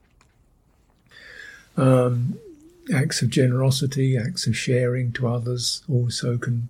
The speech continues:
give you a, a positive energy to move out on. Mm. Now, also, we, when you say, you know,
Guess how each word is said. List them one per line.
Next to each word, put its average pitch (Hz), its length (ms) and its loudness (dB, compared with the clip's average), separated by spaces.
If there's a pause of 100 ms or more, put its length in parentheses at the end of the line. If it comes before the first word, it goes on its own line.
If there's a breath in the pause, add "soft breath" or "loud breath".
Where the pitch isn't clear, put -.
(140)
give 117 200 0
you 117 180 0
a, 120 100 -6 (320 soft breath)
a 127 80 -8
positive 117 680 -2
energy 117 420 -2
to 113 120 -6
move 110 280 -4
out 113 340 -4
on. 131 220 -8 (800)
Mm. 131 220 -6 (2250 soft breath)
Now, 165 260 2
also, 156 420 4
we, 131 340 2 (400 loud breath)
when 131 460 2
you 123 120 0
say, 135 300 4
you 131 120 2
know, 120 300 0